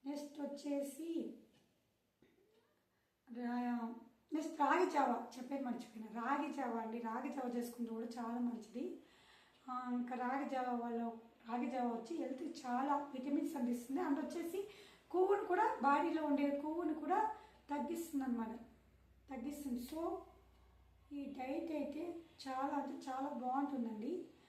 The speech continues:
నేను ఈ డైట్ అయితే ఫాలో అయ్యాను. ఇంకా నేను ఎలా ఫ్రూట్స్ తిన్నాను and ఎలా నేను, ఆ,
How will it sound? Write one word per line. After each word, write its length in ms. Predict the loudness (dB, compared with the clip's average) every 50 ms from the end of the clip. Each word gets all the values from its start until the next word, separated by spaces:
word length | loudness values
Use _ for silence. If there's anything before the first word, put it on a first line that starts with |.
| -20 _ _ 2 4 4
నేను 180 | 4 6 4
ఈ 120 | 4 2 2 0 0
డైట్ 220 | 0 0 0 -2
అయితే 140 | -4 -4 -4 -6 -6 -6
ఫాలో 280 | -2 0 0 0 2 0 2 2
అయ్యాను. 380 | 2 2 2 0 0 0 0 0 0 0 -2 -6 -12 -20 -20 -20 _ _ _ 0 0
ఇంకా 220 | 0 2 2 2 2 4 6
నేను 140 | 6 6 6 4
ఎలా 140 | 4 4 4 4 4 2 0
ఫ్రూట్స్ 340 | 0 0 0 0 -2 -6 -8 -14 -10 -6
తిన్నాను 440 | -4 -2 -2 -2 0 2 0 0 0 -2 -4 -10 -14 -16 -20 -16 -10 -6 -6
and 140 | -2 0 2 2 2 2 2 2 2
ఎలా 180 | 2 2 4 6 6 6 6 4 2 2 2 2 2
నేను, 220 | 2 2 2 2 2 2 0 -2 -4 -10 -18 -20 _ _ _ _ _ _ _ -6
ఆ, 40 | -4